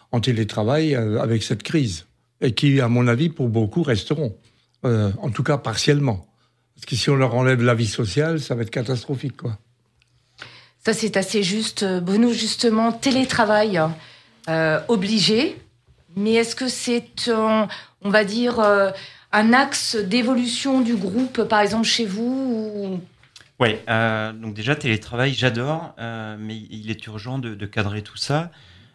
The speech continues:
Speaker 3: Euh, donc aujourd'hui, évidemment, pour les, les collaborateurs, euh,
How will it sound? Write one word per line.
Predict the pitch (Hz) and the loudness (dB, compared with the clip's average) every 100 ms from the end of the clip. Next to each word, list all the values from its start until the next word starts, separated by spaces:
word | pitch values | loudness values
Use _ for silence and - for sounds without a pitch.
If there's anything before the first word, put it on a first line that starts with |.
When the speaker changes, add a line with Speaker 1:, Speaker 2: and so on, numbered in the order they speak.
| - | -6
Speaker 3:
Euh, | 113 110 110 | 0 0 0
donc | 104 110 123 | -2 -4 -2
aujourd'hui, | 113 117 127 | -2 -2 -4
évidemment, | 120 110 117 127 | -6 0 0 0
pour | 120 - 135 | -4 -8 -8
les, | 123 113 | -2 -2
les | 107 107 | -2 -4
collaborateurs, | 110 107 107 107 107 117 113 | 0 0 0 -4 -4 -6 -6
euh, | 104 104 | -6 -6